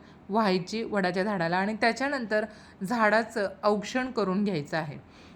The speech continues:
त्यानंतर जो पांढरा धागा किंवा दोरा असतो तो आपल्याला वडाला बांधायचा आहे आणि सात वेळा झाडाला प्रदक्षिणा घालायची आहे.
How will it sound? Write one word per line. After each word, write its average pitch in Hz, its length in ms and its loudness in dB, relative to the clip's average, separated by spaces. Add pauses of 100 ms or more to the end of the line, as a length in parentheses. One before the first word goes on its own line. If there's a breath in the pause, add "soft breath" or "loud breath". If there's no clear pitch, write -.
(180 loud breath)
त्यानंतर 277 640 2
जो 226 240 -4
पांढरा 226 520 2
धागा 185 500 0 (140)
किंवा 220 240 -2
दोरा 202 340 4
असतो 180 420 -2 (400)
तो 233 400 2
आपल्याला 208 380 2
वडाला 208 460 4
बांधायचा 196 640 2
आहे 185 280 0 (140)
आणि 196 200 -4
सात 285 420 4
वेळा 220 320 2
झाडाला 208 460 -2
प्रदक्षिणा 190 720 -2 (480 loud breath)
घालायची 180 540 2
आहे. 143 240 -4